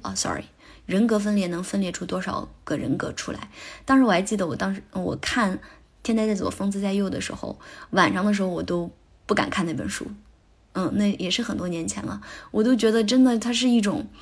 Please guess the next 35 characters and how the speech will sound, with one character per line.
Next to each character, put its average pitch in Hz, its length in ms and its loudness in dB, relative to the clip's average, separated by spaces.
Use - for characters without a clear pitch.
它 - 120 4
不 302 360 0
是 339 260 2
一 320 180 10
种 208 300 0
什 - 100 -2
么 208 80 2
神 208 180 2
神 254 220 2
鬼 226 200 2
鬼 214 180 -4
的， - 360 -6
呃， - 420 -10
毛 175 220 4
骨 185 100 -4
悚 - 180 -6
然， - 220 -8
它 320 140 0
就 339 120 0
是 208 280 -2
打 - 120 -8
到 240 220 0
你 196 140 0
内 214 180 2
心， 226 200 2
让 226 160 0
你 - 80 -2
越 311 180 6
想 - 240 0
越 180 100 0
恐 - 260 -6
惧 - 140 -2
的 85 120 -6
那 92 100 -8
种。 - 140 -12